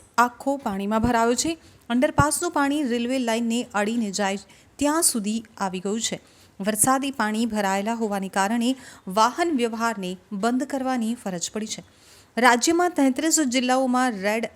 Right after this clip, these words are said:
એલર્ટ પણ આપવામાં આવ્યું હતું. વરસાદી પાણી ભરાઈ જવાના કારણે અનેક વિસ્તારોના લોકોને ભારે હાલાકીનો સામનો કરવો પડી રહ્યો છે. અનેક રસ્તાઓ પર પાણી ભરાઈ ગયા હોવાના કારણે રસ્તાઓ બંધ કરવાની ફરજ પડી છે. ત્યારે અમદાવાદમાં ધોધમાર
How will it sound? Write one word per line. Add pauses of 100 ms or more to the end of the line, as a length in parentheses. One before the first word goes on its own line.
(120)
એલર્ટ
પણ
આપવામાં
આવ્યું
હતું. (400)
વરસાદી
પાણી
ભરાઈ
જવાના
કારણે
અનેક
વિસ્તારોના
લોકોને
ભારે
હાલાકીનો (120)
સામનો
કરવો
પડી
રહ્યો
છે. (480)
અનેક
રસ્તાઓ
પર
પાણી
ભરાઈ
ગયા
હોવાના
કારણે
રસ્તાઓ (100)
બંધ
કરવાની
ફરજ
પડી
છે. (320)
ત્યારે (460)
અમદાવાદમાં
ધોધમાર